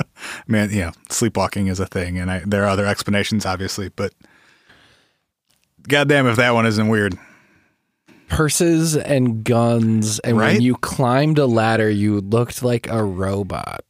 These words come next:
Speaker 2: And then clearly a lot of that stuff, like, where would that kid be getting alien abduction lore from, you know?
Speaker 1: He's three years old, probably
Speaker 2: Like,
Speaker 1: nowhere.
Speaker 2: putting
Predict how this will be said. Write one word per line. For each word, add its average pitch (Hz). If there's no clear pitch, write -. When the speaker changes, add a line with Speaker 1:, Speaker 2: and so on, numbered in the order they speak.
Speaker 2:
And 139
then 131
clearly 156
a 113
lot 120
of 120
that 110
stuff, 117
like, 131
where 170
would 196
that 175
kid 151
be 135
getting 120
alien 127
abduction 101
lore 101
from, 92
you 107
know? 117
Speaker 1:
He's -
three 107
years 104
old, 104
probably 110
Speaker 2:
Like, 92
Speaker 1:
nowhere. 92
Speaker 2:
putting 131